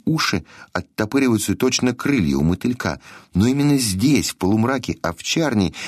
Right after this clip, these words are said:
эти сверкающие голубые глаза, эти длинные черные носы, рассеченные светлой стрелкой посередине, придавали им особенно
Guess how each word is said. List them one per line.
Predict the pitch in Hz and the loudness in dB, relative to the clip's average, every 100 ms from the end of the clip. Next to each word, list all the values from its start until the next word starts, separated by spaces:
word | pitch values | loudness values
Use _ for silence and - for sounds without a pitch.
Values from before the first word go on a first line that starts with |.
| - | -4
эти | 123 123 | -4 -2
сверкающие | 107 113 107 143 110 - 101 | -2 -2 0 0 0 0 0
голубые | 101 120 131 101 | 0 2 2 2
глаза, | 82 107 120 147 | 2 0 0 0
эти | 101 117 104 - - | 0 0 -4 -8 -2
длинные | 85 135 160 123 110 98 | 2 4 4 4 2 2
черные | 135 123 107 92 | 0 2 4 4
носы, | 90 117 - - 185 - - - | 4 2 -2 2 2 0 -6 -4
рассеченные | 110 107 - - 139 110 90 92 | -2 0 -2 -2 0 2 4 2
светлой | - 120 95 95 | 0 -2 0 -2
стрелкой | - 127 90 - | 0 -2 -2 -4
посередине, | 92 - 104 147 139 90 - - - | -4 -2 0 2 2 0 -6 -8 -2
придавали | 110 117 139 143 | 0 2 2 2
им | 135 123 | 2 2
особенно | - 110 - 160 147 147 131 | -2 -6 0 2 2 2 0